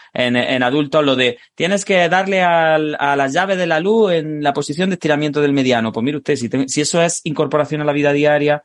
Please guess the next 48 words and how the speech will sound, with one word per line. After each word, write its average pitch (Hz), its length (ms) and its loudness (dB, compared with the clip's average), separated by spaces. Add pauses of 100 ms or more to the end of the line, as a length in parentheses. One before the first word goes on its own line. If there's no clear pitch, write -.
(180)
no 127 120 0
lo 127 80 2
incorporo, 117 540 0
porque 104 240 -6
no 113 140 2
voy 131 120 2
a 117 60 2
estar 110 300 -4 (180)
encendiendo 120 480 0
las 117 180 2
luces 117 400 -2 (220)
o 123 140 0
vistiéndome 117 580 0
con 110 120 -2
la 107 120 -2
mano 110 420 0
echada 110 240 -4
para 101 120 -2
atrás. 139 260 -4 (160)
Entonces, 135 420 -2
o 127 120 0
dejo 165 200 0
de 190 80 0
vestirme, 247 480 2
o 151 80 0
de-, 151 180 0
pero 107 240 -6
esto 120 220 -8
no 170 80 0
lo 131 80 2
voy 107 80 0
a 101 60 -2
hacer 113 160 -4
yo 110 100 0
cada 107 140 2
vez 107 80 -4
que 110 80 -8
me 110 80 -2
vista 117 200 -2
ni 160 120 -4
cada 110 160 0
vez 107 80 -4
que - 100 -10
le 107 120 -2
dé 110 120 0
a 107 80 0
la 107 140 0
luz. 240 180 2